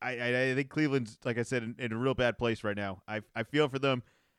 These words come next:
They seem to have a lot of boxes checked, and they just can't keep it up. I mean, the running back position,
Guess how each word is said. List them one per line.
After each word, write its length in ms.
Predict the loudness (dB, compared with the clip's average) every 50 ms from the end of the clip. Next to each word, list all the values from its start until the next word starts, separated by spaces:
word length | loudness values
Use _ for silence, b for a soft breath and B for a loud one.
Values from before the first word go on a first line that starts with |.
| _ _ _ _ _ _ _ _ _ -20
They 320 | -18 -10 -2 0 0 0
seem 240 | 2 2 0 0 4
to 80 | 4 6
have 200 | 6 6 6 4
a 20 |
lot 220 | 2 2 2 2 2
of 80 | 2
boxes 340 | 2 2 0 0 -2 -8 -8
checked, 300 | -2 0 0 0 0 -2
and 160 | -6 -4 -4
they 100 | -4 -2
just 200 | -4 -4 -8 -4
can't 260 | -4 -2 -2 -2 -4 -8 _ _ -8
keep 200 | -6 -6 -2 0
it 60 | 0
up. 200 | 0 0 0 -2
I 60 | -4
mean, 140 | -4 -4 -4
the 80 | -2
running 240 | 0 0 0 0 0
back 220 | 2 2 0 0 -2
position, 420 | -4 -4 -4 -4 -4 -4 -6